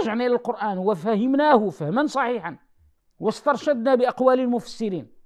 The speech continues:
الله عز وجل ماذا يقول في كتابه؟ "قل لا يعلم من في السماوات والأرض الغيب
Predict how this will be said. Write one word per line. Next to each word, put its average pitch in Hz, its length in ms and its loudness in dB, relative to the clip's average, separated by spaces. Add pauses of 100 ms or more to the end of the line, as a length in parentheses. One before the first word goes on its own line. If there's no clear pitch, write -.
(100)
الله 262 120 2
عز 247 180 0
وجل 262 180 -2
ماذا 285 200 0
يقول 247 240 0
في 196 100 -10
كتابه؟ 170 320 -10 (480)
"قل 240 320 2
لا 302 280 8
يعلم 226 640 4 (1120)
من 254 220 4
في 269 140 -4
السماوات 262 680 4
والأرض 247 440 2
الغيب 254 380 4